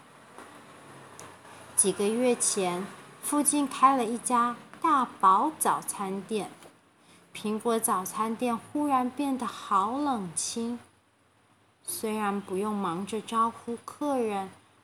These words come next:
可苹果奶奶却一点儿都不开心。小新对回力车不感兴趣，他想要的是那个小猫咪存钱筒，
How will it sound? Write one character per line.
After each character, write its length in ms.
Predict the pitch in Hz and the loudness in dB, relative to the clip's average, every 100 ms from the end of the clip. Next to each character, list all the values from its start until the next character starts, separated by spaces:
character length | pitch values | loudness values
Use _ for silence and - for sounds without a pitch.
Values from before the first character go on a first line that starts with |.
| - | -16
可 220 | - 208 | -6 -6
苹 340 | - - 202 | -6 -6 -6
果 220 | 214 220 233 | -2 -2 -2
奶 260 | 233 185 | -2 -6
奶 220 | 170 180 - _ | -10 -14 -14 _
却 200 | - - - | -10 -8 -4
一 80 | - | -4
点 240 | 220 196 | -6 -8
儿 60 | 135 147 | -10 -10
都 140 | 202 196 | -6 -6
不 180 | 196 | -6
开 340 | 208 - 196 190 | -8 -6 -8 -6
心。 400 | 180 - 240 247 - - _ _ _ _ _ _ _ _ _ _ _ | -6 -4 -4 -6 -12 -20 _ _ _ _ _ _ _ _ _ _ _
小 280 | - 208 185 | -2 0 2
新 460 | 180 - 254 262 254 - - | 2 2 0 -2 -6 -18 -4
对 160 | 302 277 | 0 0
回 300 | - 202 208 | 2 -2 0
力 180 | 254 | 0
车 220 | 240 - 254 | -2 -2 -4
不 220 | 302 359 | 0 0
感 280 | 220 160 165 | 0 -4 -6
兴 400 | - 320 320 262 | -2 2 2 2
趣， 360 | - 226 190 - _ _ _ _ _ _ - | -4 -6 -8 -10 _ _ _ _ _ _ -14
他 240 | - 208 | -4 2
想 400 | 202 220 165 175 | 4 2 0 -2
要 240 | 233 233 | 2 2
的 260 | 214 208 185 - _ | 2 -4 -8 -10 _
是 320 | - - 311 | -8 0 2
那 300 | 294 294 349 | 4 4 4
个 200 | 359 370 - - | 2 0 -4 -8
小 420 | - - 180 - - | -4 0 0 -2 -4
猫 240 | 277 311 339 | 2 4 4
咪 240 | 349 370 | 6 4
存 420 | 349 - 190 247 | 2 -6 -4 0
钱 360 | 302 - 233 294 | -2 -2 -2 -4
筒， 240 | - 247 | -2 -4